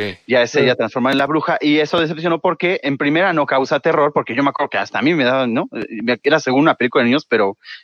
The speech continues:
Speaker 1: el aspecto de la bruja ya transformada y todas las demás sí daba miedo.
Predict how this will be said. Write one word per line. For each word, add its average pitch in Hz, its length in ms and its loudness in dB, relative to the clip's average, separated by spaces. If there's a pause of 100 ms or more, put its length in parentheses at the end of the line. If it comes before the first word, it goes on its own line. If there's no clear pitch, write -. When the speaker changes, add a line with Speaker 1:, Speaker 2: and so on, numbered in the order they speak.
Speaker 1:
el 113 100 0
aspecto 123 400 0
de 127 80 4
la 110 80 2
bruja 127 260 0
ya 117 100 2
transformada 113 440 0
y 113 60 -2
todas 139 180 0
las 110 140 -2
demás 117 260 0
sí - 100 -6
daba 127 200 4
miedo. 117 320 0